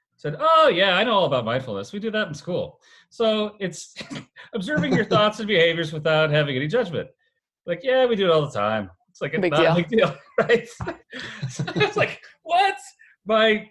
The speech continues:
Speaker 1: six-year-old knows this stuff better than I do. It was kinda cool. But it, but that, that's, I think it's a really nice thing too, is this is, this is a, you know, a public school teaching first graders how kind of the, the building blocks, the, the basics of this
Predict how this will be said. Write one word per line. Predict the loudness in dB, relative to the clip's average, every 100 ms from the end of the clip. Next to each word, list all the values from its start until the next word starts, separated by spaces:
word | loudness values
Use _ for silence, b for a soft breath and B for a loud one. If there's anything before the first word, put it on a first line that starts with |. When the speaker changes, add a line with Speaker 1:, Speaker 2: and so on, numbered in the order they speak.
| _
Speaker 1:
six-year-old | -14 -10 -8 -2 2 2 2
knows | 0 -2
this | -8 -6
stuff | -4 -2
better | -2 -2
than | -2
I | -2 -4
do. | -6 -12 -12
It | -16
was | -18 -20 -20 _ _
kinda | -12 -10
cool. | -8 -6 -6 -10 _ _ _
But | -2
it, | -2 0
but | -4 -6 -14 -8
that, | -8 -4
that's, | -6 -6
I | -6
think | -4
it's | -6
a | -6
really | -4 -4
nice | -2 -4 -4
thing | -4 -4
too, | -6 -8
is | -8 -10 -12
this | -10
is, | -12 -14 -16
this | -16 -14
is |
a, | -14 -16 _ _ _ _
you | -18
know, | -18 -18
a | -14
public | -12 -12 -14
school | -10 -8 -6 -6 -10 _ _ _ _ _ _
teaching | -10 -6 -4 -6 -8
first | -6 -6 -4
graders | -2 -2 -2 -8 -14 _
how | -4 -2 -2 -4 -12 _ _ _ _
kind | -12 -10
of | -10
the, | -12 -8
the | -8
building | -4 -4 -2 -6
blocks, | -8 -8 -8 -12
the, | -14 -12
the | -8
basics | -6 -6 -8 -16 -16
of | -14
this | -12 -12 -14 -20